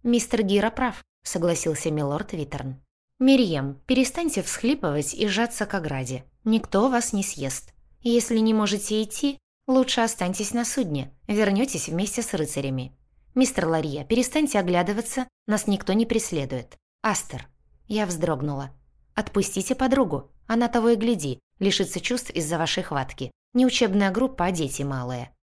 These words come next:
Жрица в очередной раз хихикнула.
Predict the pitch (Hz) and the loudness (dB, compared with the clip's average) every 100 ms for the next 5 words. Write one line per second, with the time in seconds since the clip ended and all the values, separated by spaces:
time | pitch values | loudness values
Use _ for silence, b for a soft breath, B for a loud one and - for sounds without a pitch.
0 | _ _ _ - 202 226 262 - 269 262 | _ _ _ -4 2 4 2 0 -2 2
1 | 214 208 170 170 156 185 - 214 - 143 | 2 2 2 0 -2 -4 -6 -8 -8 -8
2 | 135 123 123 | -8 -8 -10